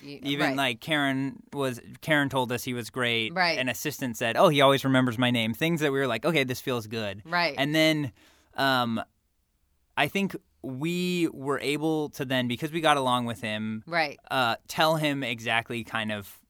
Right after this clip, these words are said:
Speaker 2: where we were at. So we were able to be honest with him, and in that, then he's been honest with us, and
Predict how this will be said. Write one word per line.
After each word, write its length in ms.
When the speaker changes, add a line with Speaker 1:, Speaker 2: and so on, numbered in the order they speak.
Speaker 2:
where 320
we 140
were 120
at. 280
So 140
we 180
were 100
able 220
to 80
be 100
honest 340
with 120
him, 260
and 160
in 240
that, 280
then 420
he's 380
been 160
honest 260
with 140
us, 300
and 200